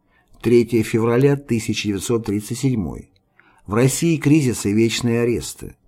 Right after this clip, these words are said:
Теперь Сталин примется за Красную армию, но та, похоже, вооружается. Литвинов в шатком положении.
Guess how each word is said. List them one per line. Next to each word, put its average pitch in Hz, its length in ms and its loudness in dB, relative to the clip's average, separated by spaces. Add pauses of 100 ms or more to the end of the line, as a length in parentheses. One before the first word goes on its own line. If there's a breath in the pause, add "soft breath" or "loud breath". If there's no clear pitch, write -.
(300 soft breath)
Теперь 113 340 2
Сталин 127 440 2
примется 110 480 0
за 104 160 -4
Красную 120 540 -2
армию, 64 420 -8 (400 soft breath)
но 101 160 -2
та, 117 160 -2
похоже, 117 500 -2
вооружается. 110 880 -2 (480)
Литвинов 113 840 0
в - 80 -20
шатком 110 480 -4
положении. 110 720 -6